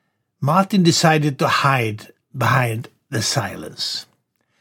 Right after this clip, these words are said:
He briefly weighed the risk of leaving the initiative to these people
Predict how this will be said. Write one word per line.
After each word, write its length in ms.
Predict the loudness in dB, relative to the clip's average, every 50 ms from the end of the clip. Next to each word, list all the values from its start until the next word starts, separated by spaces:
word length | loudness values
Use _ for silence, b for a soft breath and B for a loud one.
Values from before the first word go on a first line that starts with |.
| _ _ _ _
He 100 | -4 -4
briefly 540 | 0 4 6 8 8 6 6 2 4 4 4
weighed 400 | 4 4 4 4 4 2 2 0
the 140 | 0 0 2
risk 340 | 4 4 4 2 2 0
of 140 | 0 0 2
leaving 420 | 4 6 6 6 4 4 0 0 0
the 80 | 0
initiative 640 | 0 2 2 2 2 2 0 -2 0 0 -2 -2 0
to 100 | -2 -2
these 240 | 0 0 0 -2
people 500 | -2 0 0 0 0 0 -2 -4 -4 -4